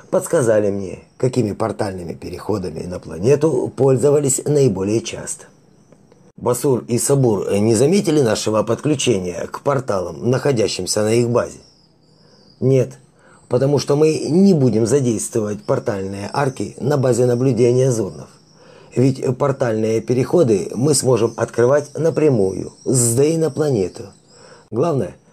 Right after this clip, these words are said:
чтобы энергии хватило для длительного поддержания такого перехода.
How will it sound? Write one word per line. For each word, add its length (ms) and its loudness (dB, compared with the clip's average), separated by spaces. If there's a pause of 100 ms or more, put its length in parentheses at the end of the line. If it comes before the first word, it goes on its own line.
(140)
чтобы 360 0
энергии 520 2
хватило 680 0
для 280 2
длительного 580 -2
поддержания 840 0
такого 400 0
перехода. 640 -4